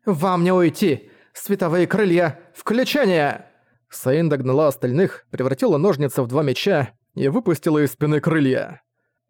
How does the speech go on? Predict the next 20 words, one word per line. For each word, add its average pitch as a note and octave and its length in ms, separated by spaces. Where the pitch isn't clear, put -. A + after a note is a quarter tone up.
Только C#3 300
не C3 120
птичьи, F#3+ 460
а G3+ 180
как F3+ 160
у C#3+ 40
бабочки, C#3+ 680
причём G#3 320
другого C#3+ 340
подвида, D3+ 400
нежели C#3+ 320
у C3+ 140
Рейн. C3+ 420
Тем C3 180
не C3+ 80
менее, C#3 320
Сейн C#3 280
стала C3+ 240
гораздо C3+ 280
быстрее C#3+ 580